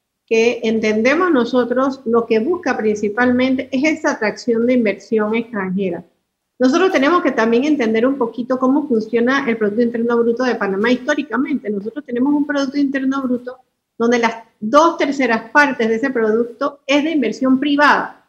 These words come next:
Y dentro de esas dos terceras partes de inversión privada, el cincuenta por ciento ha sido inversión extranjera. O sea, para nosotros es muy importante tener la capacidad de atraer a, eh, los recursos de afuera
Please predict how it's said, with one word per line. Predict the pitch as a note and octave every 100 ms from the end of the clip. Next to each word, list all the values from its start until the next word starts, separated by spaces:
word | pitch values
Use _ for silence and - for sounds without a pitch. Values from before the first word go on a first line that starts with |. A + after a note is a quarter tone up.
| _ _ _ -
Y | C#4
dentro | C4 C4 B3 B3
de | B3+ D4
esas | F4+ G4 F4
dos | E4+
terceras | F4+ E4 E4+ D#4
partes | D#4+ C4+ C#4+ D#4+
de |
inversión | C4+ G#3+ G#3 - B3 B3
privada, | C4+ B3+ C#4+
el | C#4+
cincuenta | C4+ B3+ D#4+ F4+ F#4 F#4
por | B3+
ciento | - C#4 B3+ A#3 C4+ -
ha | A3+
sido | A#3+ C4+ D4 D4+
inversión | B3+ A3+ A3 A3 C#4+ D#4 G4
extranjera. | A#3 A#3 G#3+ G3+ A#3 A#3+ - _ _ _ _ _ _ _ -
O | C4+
sea, | C#4 - - - _
para | - B3 B3
nosotros | B3 B3 D#4 F4 C4+ C4+ B3+
es | B3+ C#4 - - _ -
muy | A3+ B3+ F#4+ G#4+ G4+
importante | E4 B3 A3+ A3 C4+ A3 G3+ A#3 - _ _ _ _
tener | A#3 A#3+ B3+
la | C#4+ D#4+
capacidad | D4 A3+ G#3 A3+ A3 A3+
de | C4+
atraer | B3+ B3 B3 A3 A3 D4 D4 - - _
a, | G3+ G3+ G3 G#3+ - -
eh, | G3 G3 G3 G3+
los | G#3+
recursos | G#3+ G#3+ B3 A#3 D4 D4+
de |
afuera | C#4+ C#4+ C4 A#3 A#3 -